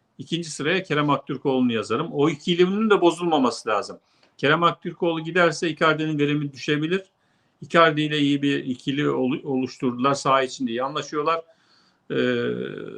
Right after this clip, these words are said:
ve, e, yani dediğim gibi Kerem gibi bir oyuncu, e,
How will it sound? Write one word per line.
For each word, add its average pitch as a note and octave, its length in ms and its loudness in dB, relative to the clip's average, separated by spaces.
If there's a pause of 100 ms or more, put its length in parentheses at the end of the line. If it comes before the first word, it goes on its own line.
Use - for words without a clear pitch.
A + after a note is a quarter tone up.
(480)
ve, C#3+ 140 2
e, - 400 -6 (300)
yani B2 320 2
dediğim D3 300 0
gibi G#2 320 -4 (440)
Kerem D#3+ 360 2
gibi C3+ 240 -2
bir D3+ 100 -2
oyuncu, C#3+ 720 -2
e, - 100 -10